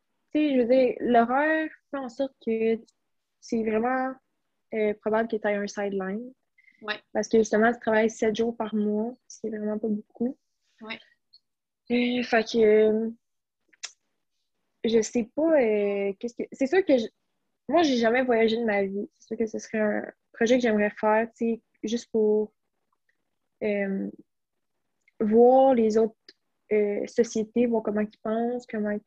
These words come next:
Speaker 1: ils, c'est quoi leur, leur façon de, de voir la vie. Puis, enfin, je pense que, honnêtement, euh, si on résume ça de façon simple, je pense que mon but, c'est juste de devenir une meilleure personne.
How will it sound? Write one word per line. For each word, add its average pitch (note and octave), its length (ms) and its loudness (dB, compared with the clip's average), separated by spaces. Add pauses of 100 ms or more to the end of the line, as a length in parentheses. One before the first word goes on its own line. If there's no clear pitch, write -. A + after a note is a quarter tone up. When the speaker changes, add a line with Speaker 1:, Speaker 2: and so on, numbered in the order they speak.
Speaker 1:
ils, G3+ 200 -2
c'est - 120 -12
quoi G#3+ 160 -2
leur, G#3+ 200 -2
leur G#3 320 -4
façon G#3+ 460 -6
de, G#3 320 -6 (520)
de G#3 80 4
voir G#3+ 200 4
la G3+ 180 6
vie. G#3 300 0
Puis, G3+ 600 -4 (960)
enfin, A#3 120 0
je - 60 -2
pense D#4+ 160 2
que, A3 460 4 (300)
honnêtement, D4+ 320 4
euh, B3 320 2
si A#3 140 -4
on C4+ 80 -2
résume A3+ 340 0
ça - 180 -6 (200)
de A3 160 -4
façon A3 320 -6
simple, A#3+ 300 -8 (100)
je - 140 -12
pense A#3+ 160 0
que A#3+ 60 0
mon G#3+ 200 2
but, A3+ 80 4
c'est A#3 180 0
juste G#3+ 140 2
de G#3+ 60 6
devenir G#3 340 0
une G#3 80 0
meilleure G3+ 260 -2
personne. G3+ 580 -6